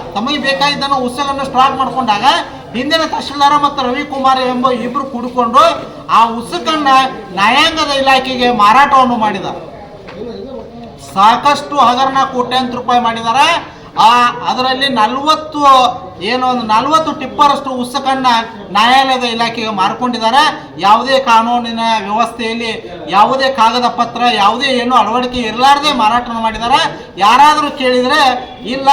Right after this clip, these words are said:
ಅದು ಟೆಂಡರ್ ಆಗಬೇಕಾಗಿದೆ, ಅದಾಗಬೇಕಾಗಿದೆ" ಸುಳ್ಳನ್ನು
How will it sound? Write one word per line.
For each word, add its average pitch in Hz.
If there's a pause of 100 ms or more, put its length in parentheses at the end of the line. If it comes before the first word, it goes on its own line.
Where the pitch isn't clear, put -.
(120)
ಅದು 247
ಟೆಂಡರ್ 247
ಆಗಬೇಕಾಗಿದೆ, 247
ಅದಾಗಬೇಕಾಗಿದೆ" 247
ಸುಳ್ಳನ್ನು 311